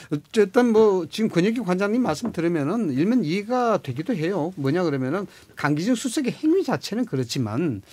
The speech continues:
나경원 원내대표가 이야기하는 부분에 있어서 정의용 실장이 그렇게밖에 대답하지 못할 수밖에 없었던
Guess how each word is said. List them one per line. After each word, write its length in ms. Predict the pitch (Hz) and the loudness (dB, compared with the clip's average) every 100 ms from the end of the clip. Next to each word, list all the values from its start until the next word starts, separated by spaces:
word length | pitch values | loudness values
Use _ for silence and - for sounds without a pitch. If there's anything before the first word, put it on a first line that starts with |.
| - - - | -20 -20 -8
나경원 440 | 127 127 139 170 202 | -4 -2 2 2 2
원내대표가 760 | 147 170 147 139 147 139 180 | 2 2 0 -2 -2 -2 0
이야기하는 580 | 160 143 147 143 143 139 | 0 2 2 0 -2 -4
부분에 280 | 147 139 139 | -4 -2 -2
있어서 360 | 113 117 113 175 | -2 -4 -6 -4
정의용 440 | 143 143 160 165 | 0 2 2 0
실장이 540 | - 143 - 139 175 | -2 -8 -6 -6 -4
그렇게밖에 720 | - 170 185 196 175 147 208 | -6 -8 -6 -4 -4 -4 -4
대답하지 640 | 190 143 147 139 135 196 190 _ _ - | -4 -4 -4 -6 -6 -10 -14 _ _ -4
못할 320 | 147 - 160 | -4 -2 -8
수밖에 340 | 139 131 123 | -6 -8 -6
없었던 560 | 113 135 - 165 131 | -6 -6 -2 0 0